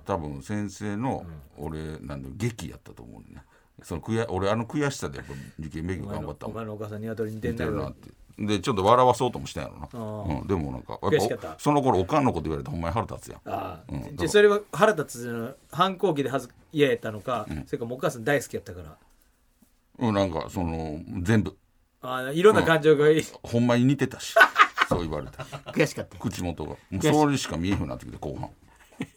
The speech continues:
Speaker 2: <laughs> 後半ってね。
Speaker 1: そう言われてからな。
Speaker 2: <laughs> あー、先生に言われてから。
Speaker 1: うん、確かにこのくちばし、ちょっとこう。
Speaker 2: ちょっと悔しかったよな。
Speaker 1: 悔しかったな。
Speaker 2: あ。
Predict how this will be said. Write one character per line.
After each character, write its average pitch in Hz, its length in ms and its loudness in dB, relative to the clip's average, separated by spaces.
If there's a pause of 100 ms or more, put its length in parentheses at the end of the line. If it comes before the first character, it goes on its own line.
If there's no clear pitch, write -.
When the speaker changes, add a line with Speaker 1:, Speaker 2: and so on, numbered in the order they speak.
(280)
Speaker 2:
<laughs> - 960 -20
後 220 180 -2
半 302 140 -4
っ - 40 -20
て 113 140 -4
ね。 87 180 -14 (1200)
Speaker 1:
そ 101 100 -4
う - 20 -4
言 85 100 0
わ 87 100 6
れ 87 80 2
て 87 60 -4
か 80 140 -2
ら 76 80 -4
な。 87 100 -6
Speaker 2:
<laughs> - 120 -20 (400)
あ 135 260 2
ー、 104 80 -6
先 127 200 2
生 113 100 -4
に - 80 2
言 120 80 2
わ - 40 0
れ 113 40 -2
て 98 60 2
か 92 60 0
ら。 71 100 -6
Speaker 1:
う 73 40 -4
ん、 - 40 -6
確 - 0 -
か 73 60 -6
に 73 60 -4
こ 69 60 -6
の 64 40 -10
く - 140 -16
ち 87 160 -6
ば 85 120 0
し、 - 160 -8
ち - 60 -10
ょ 101 60 -2
っ - 20 -8
と - 80 -10
こ 60 340 -12
う。 - 40 -20 (140)
Speaker 2:
ち - 80 -10
ょ - 20 -4
っ - 20 -4
と - 80 -10
悔 147 140 2
し - 80 -6
か 104 80 -6
っ - 20 -8
た - 100 -16
よ 76 60 -12
な。 95 120 -10
Speaker 1:
悔 76 120 -2
し - 80 -10
か - 100 -14
っ - 80 -18
た - 80 -16
な。 - 100 -18 (680)
Speaker 2:
あ。 82 160 -16